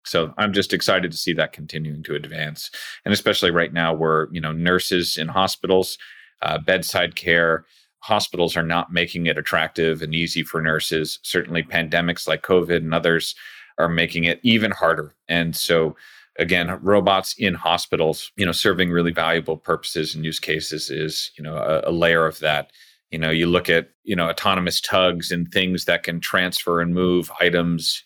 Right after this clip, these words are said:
maybe beds within hospitals. They've not succeeded because they're just large obstructive objects now that are in the way of, you know, the, the flow of a hospital. And so I think, again, being in a hospital is something where a human-centric,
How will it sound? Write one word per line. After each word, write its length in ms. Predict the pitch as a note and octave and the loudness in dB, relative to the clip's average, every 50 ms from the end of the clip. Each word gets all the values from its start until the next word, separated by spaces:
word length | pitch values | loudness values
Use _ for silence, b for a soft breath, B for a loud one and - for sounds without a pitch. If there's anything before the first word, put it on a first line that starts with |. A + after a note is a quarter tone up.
| _ | _
maybe 280 | - E2 E2 E2 D#2+ E2+ | -6 -4 -4 -2 -2 -4
beds 400 | D#2 - F2 E2+ F2 E2+ D#2+ - | -2 0 2 2 2 2 0 -4
within 260 | - E2 D#2 F2+ F#2 F2 | -4 -2 0 0 0 0
hospitals. 680 | F2 F#2 F2+ F2 - - - E2+ E2+ E2 D#2 - B B B B B B B B B - | 0 0 0 -2 -2 -2 0 0 0 0 0 -4 B B B B B B B B B 0
They've 280 | F#2 F2+ F#2 F2+ F2+ | 2 2 2 0 0
not 240 | F#2+ G2 G2 - - | 0 -2 -2 -2 -2
succeeded 640 | - - G2 - - - C3 C#3 B2+ F#2 F#2 F2 D#2+ | -4 -4 -2 -2 0 2 2 2 4 4 2 2 0
because 680 | F2 - - - F2 F2 E2+ E2 - - - - - _ _ _ _ | -4 -4 0 2 2 2 2 0 -2 -6 -6 -8 -10 _ _ _ _
they're 140 | - F2+ F2 | -2 0 0
just 280 | F2 F#2 G2+ F#2 - - _ _ _ _ _ _ _ _ - | 2 2 0 0 -2 -6 _ _ _ _ _ _ _ _ -6
large 440 | F2+ F2 F#2 F#2+ F#2+ G2 G2 F2+ F2+ | 0 2 4 4 4 4 2 0 -4
obstructive 500 | D#2 - - - G#2+ F#2+ - - F2+ D#2+ | -8 -6 -2 0 0 0 0 0 0 2
objects 540 | E2+ F2 F#2 F#2+ - - F2+ E2+ - - - | 2 2 2 2 0 -2 -2 -2 -4 -4 -2
now 180 | E2+ E2+ E2+ | 0 0 0
that 160 | E2 E2+ E2 | 0 0 0
are 80 | E2 E2+ | 0 0
in 220 | - - G2+ F#2 | 0 0 0 0
the 80 | E2+ D#2+ | 0 0
way 320 | D#2 F2+ F2+ F#2 F#2 F2+ | 2 2 4 4 4 4
of, 300 | F2 E2+ E2 D#2+ - - B B B B B B _ | 4 2 0 -2 -4 -10 B B B B B B _
you 80 | - F2 | -4 -2
know, 100 | F2+ F2+ | 0 0
the, 200 | E2 F2 E2 - - | 0 0 -2 -2 -2
the 80 | - F#2 | -4 -4
flow 360 | - - G2+ G2 G2 G2+ G2+ | -2 2 4 6 8 8 8
of 100 | F#2+ F#2 | 6 4
a 60 | F#2+ | 0
hospital. 480 | - - G#2+ B2 - - - - - _ _ _ _ | -2 -2 -2 -2 -2 -4 -8 -10 -12 _ _ _ _
And 180 | - G2 F2+ - | -4 -4 -2 0
so 160 | - G#2+ F#2+ | 2 4 4
I 60 | F#2 | 4
think, 340 | F2+ - - G2+ F#2 - B B B B B B B B - | 4 2 0 -2 -2 -2 B B B B B B B B 0
again, 480 | - F#2 F2+ G2+ F#2+ F#2 F2+ F2 E2+ - _ _ | 0 2 4 2 2 2 0 -2 -4 -6 _ _
being 300 | - A2 G#2+ G#2+ G#2 G2 | 0 2 4 4 4 2
in 120 | F#2+ F2+ E2 | 2 0 0
a 80 | D#2+ | 0
hospital 600 | D#2+ - G#2+ G#2 G#2+ - - - F#2 F2+ E2+ E2+ | 0 2 2 2 2 2 0 0 2 4 4 4
is 120 | E2+ - - | 2 0 -2
something 380 | - F#2 F2 F2 - F2 E2+ | -2 -2 -2 -2 -4 -4 -2
where 360 | E2 E2 E2 E2 D#2+ D#2+ D#2+ - | 0 0 2 4 4 4 2 2
a 100 | D#2+ F2+ | 0 -2
human-centric, 880 | - - - G#2+ F#2+ F2+ F2 - - - G2+ F2+ - - E2+ D2+ - | -2 -2 -2 0 0 0 -2 -2 -2 -2 -2 -2 -4 -6 -8 -8 -8